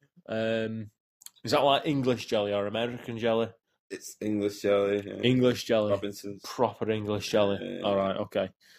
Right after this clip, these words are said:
Speaker 1: Um, while Born Ready are now reunited and
Speaker 2: As
Speaker 1: fucking
Speaker 2: giants.
Speaker 1: massive.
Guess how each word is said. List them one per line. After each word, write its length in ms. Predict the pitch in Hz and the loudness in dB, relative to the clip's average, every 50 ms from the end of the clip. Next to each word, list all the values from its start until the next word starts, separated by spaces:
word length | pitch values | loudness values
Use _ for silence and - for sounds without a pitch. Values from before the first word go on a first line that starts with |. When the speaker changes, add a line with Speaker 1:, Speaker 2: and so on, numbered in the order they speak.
| - _ _ _ _ _ _ - - | -20 _ _ _ _ _ _ -4 0
Speaker 1:
Um, 680 | 107 110 110 110 110 110 110 110 110 107 110 110 - - - - _ _ | 2 4 4 4 4 2 0 0 -2 -4 -6 -8 -10 -14 -20 -20 _ _
while 840 | 107 98 104 110 110 110 110 110 110 110 110 110 107 107 107 - - - | -8 -4 -2 0 0 0 0 0 0 2 2 2 0 0 -2 -4 -6 -12
Born 440 | 131 110 92 131 127 127 131 127 120 | -12 -2 4 6 6 6 6 4 4
Ready 420 | 117 120 123 120 120 110 98 - _ _ _ _ _ _ _ _ - | 4 4 4 2 0 -2 -2 -8 _ _ _ _ _ _ _ _ -10
are 80 | 110 | -8
now 200 | 107 110 104 104 | -6 -4 -4 -4
reunited 840 | 101 98 110 117 113 110 110 107 104 107 110 117 117 80 101 98 - - | -4 -4 -4 -2 -2 0 0 0 2 2 2 2 2 0 -2 -4 -6 -4
and 100 | - 104 | 0 0
Speaker 2:
As 140 | 110 104 - | 0 2 4
Speaker 1:
fucking 500 | - 113 104 85 82 110 104 101 101 101 | 4 4 4 4 2 -2 -4 -4 -4 -6
Speaker 2:
giants. 140 | 107 113 | -2 0
Speaker 1:
massive. 640 | 110 101 - - - - 110 104 95 - - - - | 0 0 0 0 -4 -2 -2 -2 -2 -4 -6 -8 -10